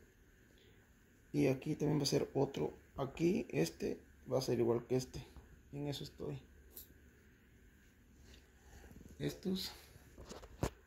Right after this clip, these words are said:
Lo mismo. Uno. Dos. Y aquí está otro. Tres. ¿Ven? Todo esto se me,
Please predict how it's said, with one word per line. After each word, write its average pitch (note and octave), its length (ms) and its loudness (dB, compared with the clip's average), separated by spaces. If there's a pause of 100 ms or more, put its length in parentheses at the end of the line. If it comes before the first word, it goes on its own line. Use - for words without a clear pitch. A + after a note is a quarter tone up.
(680)
Lo C#3 120 -2
mismo. C3 360 2 (240)
Uno. D#3+ 400 0 (800)
Dos. D#3+ 640 0 (100)
Y A#2 60 2
aquí A#2 140 -2
está - 200 -10
otro. A#2 320 -4 (1700)
Tres. A#2+ 440 0 (800)
¿Ven? C#3 260 -2
Todo D#3 300 2
esto - 260 -8
se - 160 -4
me, C3+ 100 2